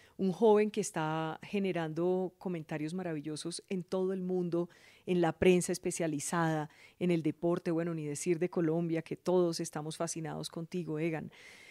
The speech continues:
¿Cómo se maneja eso del triunfo en materia psicológica? Ahora estábamos conversando antes de esta entrevista y me decías, "Mire, yo tengo que como,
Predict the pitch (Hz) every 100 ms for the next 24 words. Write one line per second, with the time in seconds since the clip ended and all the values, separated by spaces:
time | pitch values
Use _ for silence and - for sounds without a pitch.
0 | - - 196 - - 247 262 311 - _
1 | - 247 208 180 175 185 202 226 - 254
2 | 170 - 202 190 180 202 208 226 220 -
3 | 185 170 170 165 180 214 175 165 165 -
4 | 160 175 202 208 214 214 208 175 151 -
5 | 156 151 175 - - - 190 185 196 185
6 | 180 190 190 165 165 185 180 160 160 151
7 | 160 - - - 151 165 170 - 175 -
8 | 175 -